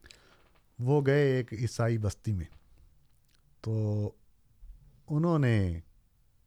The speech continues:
کہا کہ یہ تو، یہ جو آپ قرآن پڑھتے ہیں اس میں یہ لکھا ہے، یا اخت ہارون ما کان ابو کے امرا سوئن،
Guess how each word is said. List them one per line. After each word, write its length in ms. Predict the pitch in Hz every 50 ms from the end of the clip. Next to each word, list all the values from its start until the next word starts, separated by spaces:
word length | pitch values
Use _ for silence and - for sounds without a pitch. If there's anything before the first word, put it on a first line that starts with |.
| _ _ _ _ -
کہا 320 | - 107 104 113 120 117
کہ 140 | 107 - 110
یہ 240 | 104 101 104 104 101
تو، 420 | 98 - 101 95 90 90 90 95 95 _ _ _ _ _ _ - -
یہ 220 | 101 104 107 107 101
جو 140 | 104 104
آپ 140 | 101 98 -
قرآن 300 | - - 101 101 104 117
پڑھتے 340 | 110 - 104 92 - - -
ہیں 160 | 101 80 110 - - _ _ _ _ _ _ _ _ _ _ _ _ _ _ _ _ _ _ _ _ - - - - - _ _ _ _ _ _ _ _ _ _ _ _ _ _ _ _ _ -
اس 240 | 139 135 - -
میں 120 | 165 160 151
یہ 160 | 135 135 147
لکھا 400 | 135 117 110 - - - 120 107
ہے، 140 | 101 101 123 - - _ _ _ _ _ _ _ _ _ _ _ _ _ _ _ _ _ _ _ _ _ _ _ _ -
یا 680 | - 104 101 104 107 110 117 120 123 123 120 113 117 - - _ _ _ -
اخت 320 | 139 123 - - - -
ہارون 580 | 131 117 98 101 101 98 95 104 135 139 120 90 - - - - - - - - _ - _ - - -
ما 340 | - 101 104 107 117 117 113
کان 300 | 110 - 120 120 120 117
ابو 340 | 110 107 104 101 110 117 117
کے 240 | 107 - 113 107 92
امرا 300 | 110 107 104 101 95 90
سوئن، 300 | - - 87 82 - 90